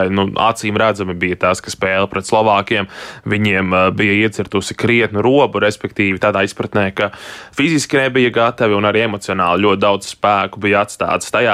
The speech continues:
spēlē, un tad, eh, pēc tā divi nulle, un it īpaši pēc trešajiem vārtiem, tur viss bija skaidrs, Kazahi jau pilnīgi sabruka. Nu, tur bija tikai jautājums par to, kā spēle beigsies, ar kādu rezultātu, par to, kurš tur uzvarēs.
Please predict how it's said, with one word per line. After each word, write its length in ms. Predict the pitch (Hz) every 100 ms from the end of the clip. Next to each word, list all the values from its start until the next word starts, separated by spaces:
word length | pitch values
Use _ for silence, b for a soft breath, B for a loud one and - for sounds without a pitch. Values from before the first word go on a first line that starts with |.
| 98
spēlē, 460 | - 104 101 95 92
un 120 | 90
tad, 220 | - 90
eh, 200 | 92 87 -
pēc 220 | 104 -
tā 80 | 95 98
divi 180 | 110 107
nulle, 440 | 107 113 117 107 -
un 80 | 101
it 100 | 101
īpaši 300 | 113 107 107
pēc 220 | - -
trešajiem 480 | 139 143 - 101 98
vārtiem, 400 | 98 98 95 90
tur 100 | 101
viss 200 | 101 98
bija 160 | 98 95
skaidrs, 480 | - 107 110 98 -
Kazahi 520 | 104 98 95 - 101
jau 120 | 92
pilnīgi 480 | - 120 117 98 92
sabruka. 480 | - 101 104 98 - B B B -
Nu, 100 | 101
tur 140 | 117
bija 200 | 107 110
tikai 240 | 107 104 101
jautājums 440 | 110 110 107 98
par 120 | 110
to, 200 | 98 110 98
kā 280 | 110 101
spēle 400 | - 107 98 98
beigsies, 420 | 101 104 - 95 92
ar 60 |
kādu 320 | - 107 98
rezultātu, 480 | 110 110 104 95 90
par 80 | 98
to, 220 | - 95
kurš 340 | - 120 135 -
tur 160 | 120
uzvarēs. 720 | 135 107 101 98 90 - -